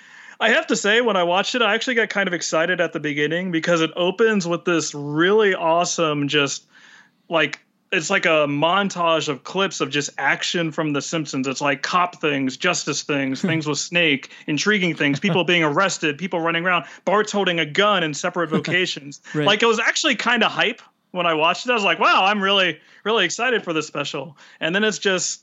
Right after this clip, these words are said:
Speaker 1: it's just basically like America's Most Wanted whole thing,
Speaker 2: Yeah.
Speaker 1: uh, where they talk to, like, they talk to, like, retired L A, like, detective person.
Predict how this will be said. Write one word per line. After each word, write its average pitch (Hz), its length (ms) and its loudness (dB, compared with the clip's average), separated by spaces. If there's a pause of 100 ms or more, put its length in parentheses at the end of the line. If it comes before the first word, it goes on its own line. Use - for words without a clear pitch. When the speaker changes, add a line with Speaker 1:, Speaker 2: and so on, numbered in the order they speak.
(140)
Speaker 1:
it's 208 180 0
just 262 280 0
basically 180 500 2
like 156 200 2
America's 156 580 0
Most 151 320 -4
Wanted 143 400 -2
whole 180 180 0
thing, 202 540 0
Speaker 2:
Yeah. 131 260 -4
Speaker 1:
uh, 165 180 4
where 165 140 0
they 165 140 2
talk 170 300 0
to, 165 120 -2
like, 147 460 -2 (260)
they 160 100 -4
talk 165 240 0
to, 165 100 -2
like, 151 140 2
retired 156 560 2
L 156 260 2
A, 156 440 2
like, 143 300 0
detective 160 720 0
person. 156 720 0